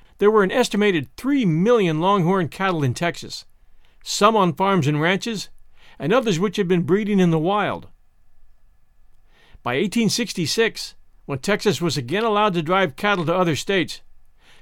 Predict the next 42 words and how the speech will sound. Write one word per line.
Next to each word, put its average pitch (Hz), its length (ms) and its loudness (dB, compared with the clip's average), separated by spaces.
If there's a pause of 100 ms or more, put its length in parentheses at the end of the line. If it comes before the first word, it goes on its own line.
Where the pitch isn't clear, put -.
(100)
Texas 185 380 -2
cattlemen 220 480 0
at 156 160 -2
first 226 240 0
began 175 320 0
driving 185 340 2
their 165 140 2
cattle 190 340 0
north 190 400 2
across 165 300 0
the 165 100 -4
Red 170 240 0
River, 156 360 -2 (380)
across 185 360 2
the 180 100 -2
land 196 260 0
of 165 80 0
the 143 80 -2
five 170 320 0
civilized 196 560 0
tribes, 185 460 -2 (380)
in 143 80 -6
what 180 120 -2
was 147 140 0
then 220 300 2
Indian 214 420 0
Territory, 147 680 -2 (380)
and 151 120 -4
is 135 120 -2
now 214 300 0
eastern 214 360 -2
Oklahoma, 170 600 -2 (300)
and 175 100 2
then 240 120 4
on 214 120 2
to 185 60 -2
the 175 80 0
states 214 320 0
of 170 60 -2
Missouri 190 600 2 (140)
and 196 140 -2
Arkansas, 156 600 -2